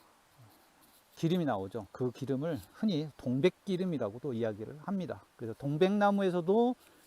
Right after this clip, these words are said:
채취한 걸 동백기름이라고 하고, 그래서 여기를 머릿기름으로 이용을 한 거죠. 기생들이 머릿기름으로. 그러면 향기가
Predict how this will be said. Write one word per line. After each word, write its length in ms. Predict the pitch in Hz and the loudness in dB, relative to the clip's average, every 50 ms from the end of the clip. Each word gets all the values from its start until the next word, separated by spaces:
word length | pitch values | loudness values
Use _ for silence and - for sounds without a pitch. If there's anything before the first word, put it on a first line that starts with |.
| - _ | -20 _
채취한 420 | - - 233 214 - - 202 190 175 | -4 -4 -4 -4 -2 -4 -4 -2 -2
걸 100 | 190 170 | -2 -2
동백기름이라고 760 | - 160 151 175 175 - - 185 165 165 160 147 139 131 120 | 0 0 0 0 0 0 -2 -2 -2 0 -2 0 -2 -2 -2
하고, 380 | 135 160 143 120 123 139 156 - | -4 -4 -4 -4 -4 -6 -6 -8
그래서 240 | - 127 - 143 131 - - - - - - - - - _ _ - | -10 -8 -6 -6 -8 -8 -12 -20 -20 -20 -20 -20 -20 -20 _ _ -8
여기를 260 | 117 120 151 147 131 | -6 -4 -2 -2 4
머릿기름으로 760 | 123 160 185 226 208 - - 202 202 190 190 180 175 160 147 | 8 8 8 8 6 2 2 4 4 4 4 4 4 4 6
이용을 320 | 143 151 156 156 151 147 | 6 6 6 6 4 2
한 80 | 147 175 | 2 0
거죠. 180 | 160 135 131 120 | 2 2 0 -2
기생들이 680 | - - 156 170 160 147 131 127 110 110 123 156 160 151 | 0 0 2 4 4 4 4 2 0 0 -2 -2 -4 -4
머릿기름으로. 680 | 123 110 117 135 135 - - 127 117 113 107 113 127 113 | -2 0 0 0 -2 -2 -2 -2 0 0 -2 -2 -4 -4
그러면 240 | 107 117 120 117 117 | -4 -4 -4 -4 -4
향기가 580 | 120 185 190 180 185 147 143 135 135 123 98 | -2 -2 0 0 2 4 4 4 4 2 -2